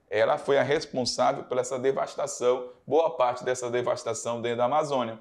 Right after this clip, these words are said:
E aí a gente tem aqui, ó, você já comeu, é, você já comeu a Amazônia hoje? Então, porque, o que que refere essa ima-, imagem? É tipo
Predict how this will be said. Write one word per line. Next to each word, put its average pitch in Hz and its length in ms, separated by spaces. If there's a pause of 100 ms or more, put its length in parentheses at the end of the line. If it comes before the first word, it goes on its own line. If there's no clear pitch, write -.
(1000)
E - 80
aí 120 120
a 127 40
gente 151 220
tem 156 180
aqui, 147 260
ó, 104 280 (580)
você 143 260
já 202 120
comeu, 180 840 (960)
é, 110 600
você 131 240
já 185 140
comeu 139 720 (1200)
a 113 520
Amazônia 113 520
hoje? 143 400 (840)
Então, 120 200
porque, 135 440
o 139 80
que 214 100
que 233 120
refere 113 320
essa 113 280
ima-, 110 220
imagem? 107 360
É 117 40
tipo 285 580